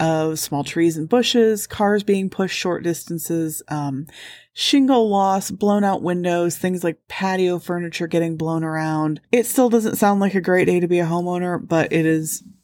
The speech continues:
as mild as a tornado can really be and still be a tornado. Next up is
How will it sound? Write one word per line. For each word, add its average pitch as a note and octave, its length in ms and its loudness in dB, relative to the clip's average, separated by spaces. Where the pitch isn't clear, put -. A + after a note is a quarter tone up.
as F3 200 2
mild F#3+ 400 2
as D#3 140 -2
a - 20 -10
tornado D3+ 420 0
can C#3+ 140 -2
really B2 220 -4
be G2+ 500 -6
and C3 260 -4
still - 300 -6
be B2 140 -4
a G2 40 -6
tornado. - 520 -10
Next A#3 440 4
up B3+ 160 2
is A3+ 100 0